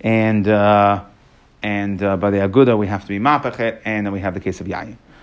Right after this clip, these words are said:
Okay, either way, so we, we're made an assumption here, right?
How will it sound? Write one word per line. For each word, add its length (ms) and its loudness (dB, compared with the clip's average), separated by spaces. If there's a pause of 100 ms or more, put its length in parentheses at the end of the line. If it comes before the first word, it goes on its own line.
(240)
Okay, 300 2 (480)
either 320 6
way, 380 6 (1040)
so 680 6 (200)
we, 180 4
we're 200 6
made 200 2
an 160 2
assumption 540 0
here, 360 -6 (100)
right? 320 -2